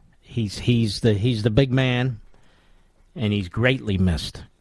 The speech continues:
greatly missed, personally, and by all of you folks, too. I get it. Trust me. Thank you, Tony.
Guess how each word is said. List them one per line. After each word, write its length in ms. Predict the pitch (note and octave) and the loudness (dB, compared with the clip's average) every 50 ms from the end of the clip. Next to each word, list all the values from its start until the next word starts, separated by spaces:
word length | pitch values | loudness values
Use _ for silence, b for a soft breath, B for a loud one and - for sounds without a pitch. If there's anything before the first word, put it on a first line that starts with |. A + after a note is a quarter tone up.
| _ _ | _ _
greatly 380 | - - A2 A#2 A2+ G#2+ G#2+ G#2+ | 2 4 4 4 4 2 2 2
missed, 460 | G2+ G2+ G2+ F2+ - - - F2 E2+ - _ - - | 2 2 2 0 -2 -6 -10 -14 -16 -16 _ -12 -2
personally, 600 | - A#2+ A#2+ B2 A2+ - - B2+ B2 B2 B2+ B2 A2 - _ _ - | 2 2 2 2 2 -2 -6 -6 -4 -4 -4 -4 -6 -8 _ _ -2
and 180 | G#2 G2+ G2 | 0 0 2
by 200 | F#2+ G#2 G#2 G2 | 2 2 2 4
all 180 | G2 G#2+ G#2+ G2+ | 4 2 2 2
of 100 | G2+ F#2 | 0 0
you 140 | G2+ G2+ G2 | 0 0 0
folks, 380 | - - - F#2 F2+ - - | 0 0 -2 -2 0 -2 -4
too. 240 | - - F#2+ D#2+ D2+ - - _ - | -2 -2 -2 0 -2 -6 -10 _ -2
I 140 | A#2+ G#2+ G#2+ | 0 0 0
get 240 | G2 - A2 G2 E2 | 2 0 0 0 0
it. 100 | D#2+ - _ | -2 -8 _
Trust 320 | - - B2 G2 - - - | -4 0 0 0 0 -2 -4
me. 220 | E2+ D2 C#2+ - _ B B B B B B B B B B B B | -6 -8 -8 -12 _ B B B B B B B B B B B B
Thank 380 | - - - F3+ A3 A3+ - - | -4 2 2 2 2 2 2 0
you, 100 | B2 G2+ | 0 0
Tony. 480 | - - B2 G#2+ G2+ F#2+ G#2 G2+ - | 2 2 2 4 4 4 2 0 -2